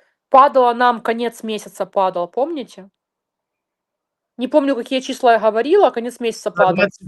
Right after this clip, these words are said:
Speaker 2: сёмое, двадцать восьмое, двадцать сёмое,
Speaker 1: Смотри, по, по
Speaker 2: двадцать девятое.
Speaker 1: Киеву, я помню чётко, двадцать третье шло, ещё говорила, что мне не нравится двадцать три число по Киеву. Это чётко я прямо помню.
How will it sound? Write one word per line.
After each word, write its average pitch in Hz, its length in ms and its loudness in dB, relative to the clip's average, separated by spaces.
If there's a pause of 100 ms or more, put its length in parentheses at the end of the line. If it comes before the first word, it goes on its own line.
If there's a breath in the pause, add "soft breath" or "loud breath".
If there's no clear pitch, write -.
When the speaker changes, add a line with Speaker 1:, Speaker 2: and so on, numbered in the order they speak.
Speaker 2:
сёмое, 175 440 -2
двадцать 147 340 -10
восьмое, 135 300 -10
двадцать 156 260 -12
сёмое, 247 260 0
Speaker 1:
Смотри, 156 160 -16
по, - 120 -2
по 269 60 -10
Speaker 2:
двадцать 240 200 -2
девятое. 339 140 4
Speaker 1:
Киеву, 294 160 4
я 240 80 4
помню 247 280 -2
чётко, 269 360 -2
двадцать 220 280 -4
третье 196 340 -4
шло, 262 300 -2
ещё 226 240 -4
говорила, 214 440 -2
что - 120 -18
мне 196 100 -12
не 196 60 -12
нравится 214 320 2
двадцать 190 300 -6
три 180 180 -14
число 240 360 -6
по 196 100 -8
Киеву. 180 500 -12
Это 180 180 -10
чётко 190 320 -6
я 170 40 -12
прямо 175 240 -8
помню. 175 420 -12